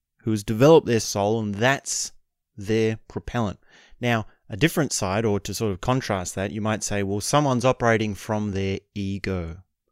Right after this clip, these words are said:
or they're operating from their impulsive desires, or they're operating from their personality,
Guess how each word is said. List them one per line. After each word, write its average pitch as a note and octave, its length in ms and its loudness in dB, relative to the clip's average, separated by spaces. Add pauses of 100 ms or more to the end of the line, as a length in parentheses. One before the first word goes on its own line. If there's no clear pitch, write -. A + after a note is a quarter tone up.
(160)
or F#2 120 -8
they're F#2 180 -4
operating A2+ 540 6
from G#2 540 0 (360)
their G#2 240 2
impulsive G#2 960 -2
desires, G2+ 920 -6 (720)
or C3 240 10
they're C3 180 8
operating A#2+ 500 6
from G#2+ 460 -2 (360)
their G2+ 180 -2
personality, G#2 1120 -2